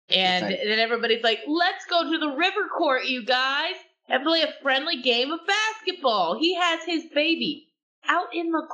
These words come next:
Speaker 2: cold, barely wearing a blanket, like, and it's, and he gives
Speaker 1: Yeah.
Speaker 2: her to the two most irresponsible,
Speaker 1: <laughs>
Speaker 2: unstable cheerleaders in one
Speaker 1: That
Speaker 2: field.
Speaker 1: is true.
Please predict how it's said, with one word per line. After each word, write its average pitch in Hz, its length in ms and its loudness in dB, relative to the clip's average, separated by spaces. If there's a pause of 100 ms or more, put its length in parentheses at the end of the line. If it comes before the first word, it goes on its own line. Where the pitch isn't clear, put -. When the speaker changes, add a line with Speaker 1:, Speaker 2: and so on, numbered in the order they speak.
Speaker 2:
cold, 254 580 0 (240)
barely 339 680 0
wearing 311 400 0
a 233 180 -4
blanket, 311 720 2 (560)
like, 277 480 2 (320)
and 269 380 2
it's, 285 480 -2 (100)
and 285 120 4
he 330 440 0
gives 415 560 -2 (160)
Speaker 1:
Yeah. - 160 4
Speaker 2:
her 233 420 -2 (420)
to 311 80 4
the 294 100 4
two 381 420 0
most 311 380 2
irresponsible, 269 1040 0
Speaker 1:
<laughs> - 20 -2
Speaker 2:
unstable 269 920 0 (100)
cheerleaders 254 840 2 (100)
in 269 240 2
one 233 380 0
Speaker 1:
That 226 80 2
Speaker 2:
field. 254 440 2
Speaker 1:
is 226 140 0 (220)
true. 151 240 2